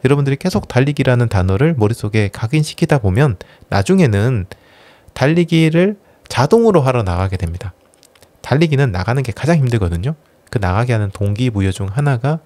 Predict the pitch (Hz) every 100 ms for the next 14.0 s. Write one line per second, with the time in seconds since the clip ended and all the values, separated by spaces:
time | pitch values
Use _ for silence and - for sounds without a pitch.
0 | - 117 101 101 92 - _ _ - 107
1 | 107 110 123 113 104 95 87 87 - -
2 | 117 170 - 92 - 90 - _ - 98
3 | 98 110 110 90 110 117 117 _ _ -
4 | 117 127 139 107 107 90 - - 87 85
5 | 85 104 123 - _ - 107 143 101 -
6 | 98 113 147 - - - - - _ _
7 | 104 104 156 131 117 110 - _ 113 110
8 | 110 117 117 110 - _ _ _ 101 123
9 | 123 123 127 117 - 98 104 123 104 85
10 | 85 120 - - - - 101 104 107 98
11 | 90 110 127 - - 120 - 110 98 101
12 | 117 - - 120 120 98 - - 104 104
13 | 101 95 98 92 90 110 - - 110